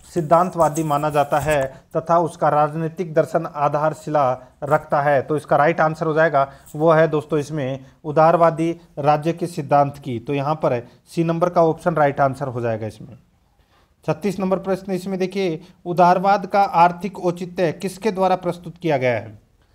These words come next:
उदारवाद का आर्थिक औचित्य किसके द्वारा प्रस्तुत किया गया है? तो इसका राइट आंसर हो जाएगा ये दोस्तों एडम स्मिथ के द्वारा प्रस्तुत किया गया है। ठीक है, तो यहाँ पर, अ, डी नंबर का ऑप्शन बिल्कुल सही।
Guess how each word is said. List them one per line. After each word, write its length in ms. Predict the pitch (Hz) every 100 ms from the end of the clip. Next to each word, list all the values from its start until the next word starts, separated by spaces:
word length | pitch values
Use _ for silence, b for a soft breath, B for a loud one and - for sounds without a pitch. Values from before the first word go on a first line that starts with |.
| _ _
उदारवाद 560 | 147 135 165 175 175 175
का 120 | 180
आर्थिक 520 | 180 160 156 - 175
औचित्य 580 | 185 160 147 160 - 165
किसके 340 | 156 165 - 175
द्वारा 240 | 160 160
प्रस्तुत 440 | 156 156 - 160
किया 200 | - 160
गया 200 | 151 151
है? 260 | 143 156 156 b b -
तो 60 |
इसका 200 | 143 -
राइट 260 | 143 160 160
आंसर 260 | 156 156
हो 60 | 151
जाएगा 260 | 156 156 151
ये 180 | 147
दोस्तों 360 | 147 147 147 160
एडम 300 | 139 147 151
स्मिथ 240 | 143 151
के 180 | 143 -
द्वारा 200 | 143 147
प्रस्तुत 420 | 143 151 - 139
किया 180 | - 143
गया 200 | 135 127
है। 400 | 117 110 - _ _ _ _
ठीक 120 | 139
है, 240 | 170 175 B B B B
तो 80 | 151
यहाँ 200 | 151 165
पर, 160 | 180
अ, 640 | 175 175 - _ - 139 135
डी 200 | 131 175
नंबर 260 | 175 175
का 120 | 175 175
ऑप्शन 340 | 170 170 175
बिल्कुल 280 | 147 - 131
सही। 260 | - 107